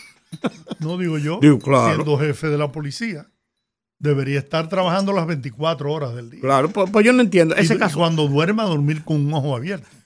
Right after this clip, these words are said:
Speaker 2: <laughs> Y otro cerrado, como decían los guardias de la
Speaker 1: Sí.
Speaker 2: frontera, así que le decían.
Speaker 1: Porque eso es insólito. O sea,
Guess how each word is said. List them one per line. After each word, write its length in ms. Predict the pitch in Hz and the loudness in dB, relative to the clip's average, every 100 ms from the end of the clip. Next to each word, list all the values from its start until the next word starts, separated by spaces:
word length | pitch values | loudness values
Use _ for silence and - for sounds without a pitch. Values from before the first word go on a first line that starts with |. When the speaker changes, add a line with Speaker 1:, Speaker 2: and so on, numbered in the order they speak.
| _ _ | _ _
Speaker 2:
<laughs> 840 | - - _ _ _ _ 202 - 151 | -12 -12 _ _ _ _ -12 -6 0
Y 100 | 151 | 2
otro 220 | 147 160 | 2 0
cerrado, 360 | 151 131 151 135 | -2 0 0 0
como 180 | 139 | -4
decían 200 | 131 147 151 | -2 0 0
los 80 | |
guardias 220 | 143 147 147 | 0 0 0
de 60 | |
la 40 | 170 | -2
Speaker 1:
Sí. 60 | |
Speaker 2:
frontera, 320 | 160 170 185 | -2 -2 -2
así 100 | 151 165 | -4 -4
que 60 | |
le 120 | 160 | -4
decían. 380 | 143 185 110 - _ _ _ _ _ _ _ _ _ _ _ _ _ _ _ | -4 -8 -12 -14 _ _ _ _ _ _ _ _ _ _ _ _ _ _ _
Speaker 1:
Porque 300 | 180 151 143 | -4 -2 -2
eso 180 | 139 151 | -4 -2
es 60 | 139 | -4
insólito. 560 | 123 202 208 214 - | -4 -4 -6 -8 -14
O 760 | - - - - - _ _ - | -8 -8 -6 -10 -14 _ _ -4
sea, 400 | 180 151 127 | 0 0 -2